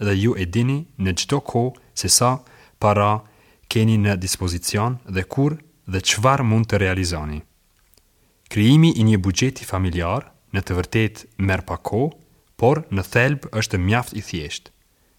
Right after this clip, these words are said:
Së pari nevojitet një listë e shpenzimeve të bëra gjatë tër vitit. Shpenzimet të cilat nuk bëhen në çdo muaj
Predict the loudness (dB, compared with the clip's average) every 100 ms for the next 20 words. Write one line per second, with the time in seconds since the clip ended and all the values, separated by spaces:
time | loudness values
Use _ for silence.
0 | _ -6 0 2 4 2 0 0 2 2
1 | 0 -4 0 0 2 0 -2 -6 _ _
2 | _ -4 -2 0 0 2 2 2 2 -2
3 | -8 -8 -2 2 2 0 -2 -6 -2 0
4 | 0 0 -4 -8 -16 _ _ _ _ _
5 | _ -4 0 2 2 2 0 -4 -2 0
6 | 0 2 0 2 2 4 2 0 -2 0
7 | 2 2 2 0